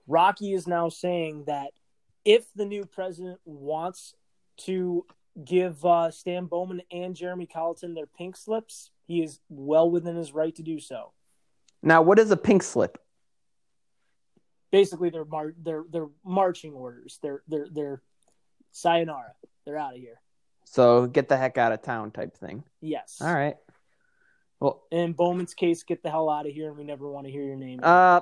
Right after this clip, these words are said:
Speaker 2: I don't know. I mean, you and I
Speaker 1: <laughs>
Speaker 2: and, you know, Wild Tim, we know that that guy's, uh, ah, he's gonna,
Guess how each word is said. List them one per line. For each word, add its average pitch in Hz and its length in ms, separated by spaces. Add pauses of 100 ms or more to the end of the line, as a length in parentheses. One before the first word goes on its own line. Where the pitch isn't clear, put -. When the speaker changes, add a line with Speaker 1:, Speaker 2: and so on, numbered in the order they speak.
(120)
Speaker 2:
I 170 120
don't 123 140
know. 107 160 (920)
I 131 100
mean, 123 320
you 160 200
and 147 100
I 131 520
Speaker 1:
<laughs> - 60
Speaker 2:
and, 120 260 (460)
you 131 120
know, 107 160
Wild 127 380
Tim, 120 240
we 131 120
know 117 180
that 110 200
that 110 180
guy's, 110 300
uh, 98 220 (640)
ah, - 100 (360)
he's 123 120
gonna, - 180